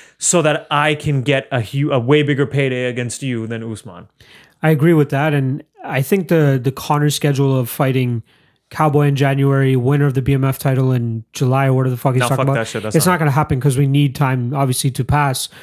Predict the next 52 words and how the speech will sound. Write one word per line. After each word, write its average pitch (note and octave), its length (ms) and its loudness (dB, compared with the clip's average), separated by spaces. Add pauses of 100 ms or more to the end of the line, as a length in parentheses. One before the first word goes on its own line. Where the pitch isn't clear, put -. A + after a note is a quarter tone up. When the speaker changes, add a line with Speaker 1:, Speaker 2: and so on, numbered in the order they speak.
(100)
Speaker 1:
No, A2+ 100 -8
Speaker 2:
for F#2+ 100 -2
Speaker 1:
no, D3 60 4
Speaker 2:
the C#3 60 2
Speaker 1:
no. - 40 -6
Speaker 2:
Colby C#3+ 300 2
and C3 80 0
Usman C#3+ 320 0
fight, C3 140 -2
which B2+ 200 -2
is B2 80 -4
happening B2+ 280 -2
December B2 280 -2
fourteenth. D3+ 540 0 (520)
So C#3 460 2
Usman D3+ 640 2 (300)
or C3 260 -2
Colby C#3+ 480 0
against, C3 520 -2
uh, D3 220 -2
Masvidal C#3+ 500 0
is A#2+ 100 -2
probably E3+ 240 0
not D3+ 120 0
gonna B2+ 120 0
happen C#3 180 0
until C3 160 -2
at A2+ 80 0
least C#3+ 240 0
April, C#3 320 -2
May. C3+ 380 -2 (260)
Speaker 1:
Conor A#3+ 280 2
Speaker 2:
Probably D3+ 120 4
Speaker 1:
needs B2 140 0
Speaker 2:
that C#3 60 2
May D3 40 4
Speaker 1:
to C#3 60 -2
Speaker 2:
card. D3+ 100 2
Speaker 1:
not A3 300 2
talk G#3 200 0
about F#3+ 220 -2
fighting E3+ 240 0
welterweights, B2 560 -4
okay? F#3+ 220 2
You, C4 500 -2
you E3 60 2
fight A3 240 2
Speaker 2:
<laughs> G3 60 0
Speaker 1:
lightweights, G3+ 440 0
that's D3 240 -2
it, - 180 -4 (140)
okay? D#3+ 280 -2